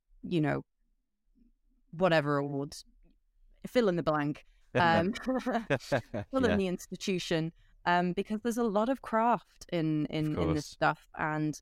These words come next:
Speaker 1: I think comedy's the same, is it's very easy to dismiss just because there's entertaining elements to it. Doesn't mean there's not
Speaker 2: Yeah.
Speaker 1: something going on,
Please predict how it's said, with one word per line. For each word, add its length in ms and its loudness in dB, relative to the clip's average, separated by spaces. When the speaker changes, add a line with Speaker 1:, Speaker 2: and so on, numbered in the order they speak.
Speaker 1:
I 80 0
think 220 -2
comedy's 460 -2
the 100 -6
same, 360 0
is 100 -2
it's 160 -10
very 220 0
easy 320 -6
to 120 -20
dismiss 680 -6
just 180 -6
because 520 -4
there's 260 2
entertaining 720 -2
elements 500 -2
to 180 0
it. 160 0
Doesn't 260 -6
mean 180 0
there's 200 0
not 200 2
Speaker 2:
Yeah. 100 -6
Speaker 1:
something 280 -6
going 240 2
on, 160 2